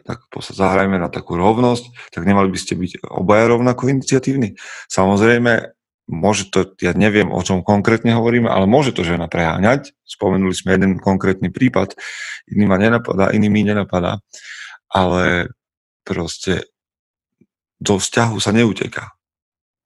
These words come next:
To pre mňa vôbec nie je alternatíva, že, že chlap by mal ujsť, lebo žena je príliš akčná.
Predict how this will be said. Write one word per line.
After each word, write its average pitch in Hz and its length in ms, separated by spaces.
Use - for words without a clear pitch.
To 98 100
pre 90 220
mňa 92 180
vôbec 95 300
nie 90 100
je 85 60
alternatíva, 87 580
že, 85 260
že - 200
chlap 101 360
by 95 160
mal 92 220
ujsť, 143 480
lebo 92 220
žena 104 400
je 95 140
príliš 107 340
akčná. - 560